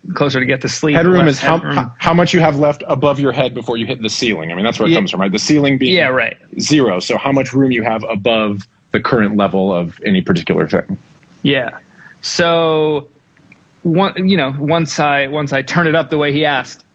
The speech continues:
Speaker 1: uh, it started clamping the mix down. So it's starting to distort subtly. It's starting to compress differently than we had in the mix up to this point. So now the groove is gonna change. Things are gonna start to change. And his overall thought was, "Oh, well, now that the balances are where I want it, how about we just lower everything?"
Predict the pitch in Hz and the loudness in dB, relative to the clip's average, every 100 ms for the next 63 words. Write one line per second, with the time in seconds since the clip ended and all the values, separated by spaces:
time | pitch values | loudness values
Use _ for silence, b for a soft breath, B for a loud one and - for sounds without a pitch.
0 | 156 143 135 120 127 - 143 131 - 143 | -4 0 0 -2 -6 -4 -2 -2 -4 -4
1 | 135 143 233 269 - 123 113 120 131 127 | -2 -2 -2 -2 -4 -4 -6 -6 -6 -4
2 | 135 131 127 131 139 - 180 165 - 170 | -2 -2 -4 -6 -6 -2 0 -2 -2 0
3 | 165 160 156 147 151 135 131 151 143 190 | 0 0 -2 -4 -4 -6 -8 -12 -6 -2
4 | 180 - 175 143 170 165 160 151 151 143 | -2 -2 -4 -2 -4 -2 -2 -4 -2 -2
5 | 139 - 160 160 151 151 - B B 165 | -2 -2 0 2 0 0 -6 B B 0
6 | 151 160 156 165 139 143 139 - 175 170 | 0 0 -2 -4 -4 -4 -6 -4 -2 0
7 | 165 143 135 127 127 151 165 160 143 165 | -2 -4 -4 -4 -2 0 0 0 -2 -4
8 | 147 160 151 151 - b b 185 160 160 | -4 -2 -2 -4 -8 b b 0 0 0
9 | 151 151 143 139 220 190 139 131 - b | 0 -2 -2 -2 -2 0 -2 -4 -8 b
10 | b 156 156 170 151 180 175 170 160 151 | b -2 2 0 0 0 2 2 2 2
11 | 190 170 147 139 - 226 185 120 - - | 0 0 -2 -4 -2 -2 0 -4 -10 -6
12 | 160 185 208 196 170 151 165 247 277 - | -2 0 0 -2 -2 -4 -2 -2 -4 -6
13 | 151 151 147 139 135 135 131 135 131 185 | -4 -2 0 0 0 -2 -4 -4 -4 -2
14 | 190 147 131 123 131 190 147 127 117 127 | -2 -4 -6 -4 0 0 0 0 -2 -6
15 | 127 120 - | -6 -8 -10